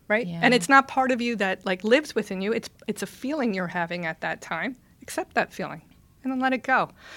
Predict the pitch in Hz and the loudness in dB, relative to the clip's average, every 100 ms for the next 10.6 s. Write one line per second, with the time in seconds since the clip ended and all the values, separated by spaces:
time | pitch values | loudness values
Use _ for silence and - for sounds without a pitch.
0 | - - 208 196 - 247 233 214 208 - | -20 -8 -4 -2 -2 -2 2 2 2 -6
1 | 247 220 233 208 208 214 226 208 240 - | -4 -2 -2 -2 -4 -6 -4 0 0 0
2 | - - - - - 208 175 220 226 190 | -12 -20 -20 -10 -6 -6 -2 0 0 -2
3 | 190 220 208 196 202 196 185 220 226 220 | -4 -4 -4 -2 0 0 2 2 2 2
4 | - - - - - - - 202 - 220 | -2 -12 -16 -16 -20 -8 -2 -2 2 2
5 | 208 202 202 - 208 214 185 196 - - | 4 4 4 2 0 0 0 -4 -10 -20
6 | - - 208 202 - 233 254 277 - 190 | -20 -4 -4 -2 2 6 6 6 0 -2
7 | - 196 175 160 180 240 - - 196 190 | 0 -2 0 4 4 2 -6 0 2 2
8 | 190 - 233 240 - - - - 202 226 | 0 -2 0 0 -2 -8 -10 -14 -10 -10
9 | - 269 277 330 359 - - 622 605 - | -4 -4 -2 -4 -6 -2 -2 6 4 6
10 | - 554 - - 302 | 6 8 8 4 2